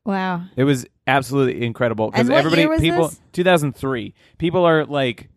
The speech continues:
Speaker 2: still, like, what? 'Cause this was also, like, the nightmare portion of Triple H's career
Speaker 1: Mm-hmm.
Speaker 2: because Triple H,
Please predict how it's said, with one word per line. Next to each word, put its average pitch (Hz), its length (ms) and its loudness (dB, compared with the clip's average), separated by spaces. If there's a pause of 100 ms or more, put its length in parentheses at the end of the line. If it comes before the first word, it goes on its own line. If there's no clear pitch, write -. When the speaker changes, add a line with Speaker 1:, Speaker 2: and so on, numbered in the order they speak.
(300)
Speaker 2:
still, 147 460 2
like, 120 220 -2
what? 101 340 -4
'Cause 135 140 -2
this 170 140 -2
was 151 100 0
also, 117 400 2
like, 113 320 -2
the 104 140 2
nightmare 101 960 0 (140)
portion 110 420 -4
of 101 80 -8
Triple 110 320 -4
H's 104 300 -2
career 110 440 -4 (220)
Speaker 1:
Mm-hmm. 202 120 -2
Speaker 2:
because 180 240 0
Triple 151 300 2
H, - 360 0